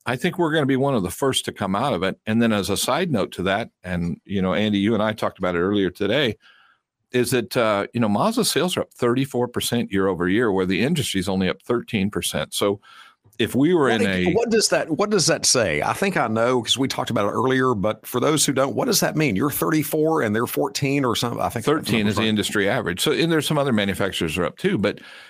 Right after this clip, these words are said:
Speaker 1: you know, they're always watching and competing against each other to see how much market share they can get. But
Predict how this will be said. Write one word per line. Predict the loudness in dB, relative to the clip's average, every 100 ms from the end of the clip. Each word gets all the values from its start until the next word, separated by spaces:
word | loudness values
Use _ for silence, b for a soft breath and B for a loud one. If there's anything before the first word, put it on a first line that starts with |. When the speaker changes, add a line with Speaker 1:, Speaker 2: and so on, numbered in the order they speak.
| B
Speaker 1:
you | -4
know, | 0
they're | 2 4
always | 4 2 0
watching | 0 -2 0 0 0
and | 0
competing | -4 -2 0 2
against | 0 -2 -4 -2
each | -2 0
other | 0 0
to | 0 -2
see | 0 0
how | 0
much | -2 -2
market | -4 -4
share | -4 0
they | 0
can | 0 0
get. | 0 0
But | -2